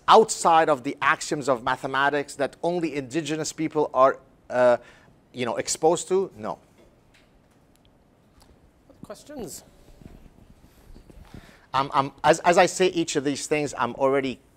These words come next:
Speaker 1: counting the tally of death threats I'll be receiving.
Speaker 2: Jim.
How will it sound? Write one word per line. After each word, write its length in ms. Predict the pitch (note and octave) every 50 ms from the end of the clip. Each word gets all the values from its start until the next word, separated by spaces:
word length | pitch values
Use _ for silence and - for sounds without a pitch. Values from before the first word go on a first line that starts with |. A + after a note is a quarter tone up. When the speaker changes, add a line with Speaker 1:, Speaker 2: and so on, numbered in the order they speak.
| _ _ -
Speaker 1:
counting 400 | - C#3 C3 C#3 C3 - B2 A#2
the 100 | G#2+ G#2+
tally 460 | - - - B2+ A#2 A2+ A#2 A2+ G2+
of 180 | G2 F#2 E2+ -
death 260 | - A2 A2+ - -
threats 220 | - G#2 F#2+ -
I'll 120 | - G2 F#2
be 120 | F2 F#2+
receiving. 420 | F2 F2 - - G#2+ F#2 E2 D2 - - - - - - - - - - - - - - - - - - - - - - - - - - _ - - - - _ _ _ - - - - - - - - - - - _ - -
Speaker 2:
Jim. 340 | - C4 C4+ B3 D3+ G2+